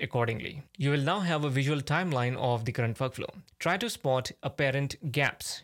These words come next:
in the timeline and add more stickies for those missing activities. Now, keep in mind that it is unlikely to get a complete view of the process, as some of these aspects may not be apparent and team members might not be aware of them.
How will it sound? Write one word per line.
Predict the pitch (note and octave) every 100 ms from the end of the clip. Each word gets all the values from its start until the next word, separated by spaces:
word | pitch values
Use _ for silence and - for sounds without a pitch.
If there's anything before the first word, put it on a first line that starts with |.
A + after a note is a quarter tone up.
| -
in | C#3
the | B2
timeline | B2 B2 B2+ F#3 C4 D4+
and | C3+ C3+
add | C#3 C3+ B2+
more | C3 F3+
stickies | - F3+ C#3 A#2+ A#2+ -
for | B2
those | A#2+ A#2 A2+
missing | A2+ G#2+ A2+ -
activities. | A2 A#2+ G2 - - - _
Now, | D3 C#3+ - - _
keep | G3+ B3+
in | B3+
mind | C3 B2+ C#3
that | C3+
it | C3+
is | C#3 C#3+
unlikely | F3 G3+ F#3 B2+ C3+
to | C3+
get | B2 B2
a | -
complete | C3+ C#3+ B2+ F3+ E3
view | C#3 B2
of | A#2+
the | C#3
process, | - - - - -
as | D#3 C3
some | - F3
of | F3+
these | F#3+ F#3+
aspects | E3 - C#3+ C#3 - - -
may | - D3+
not | F3 C#3
be | C#3+
apparent | - B2 C3
and | C3 C3
team | F3+
members | E3 D3+ D#3 C3+ C#3
might | C#3 C#3 D3
not | D#3 B2+
be | -
aware | - -
of | -
them. | - -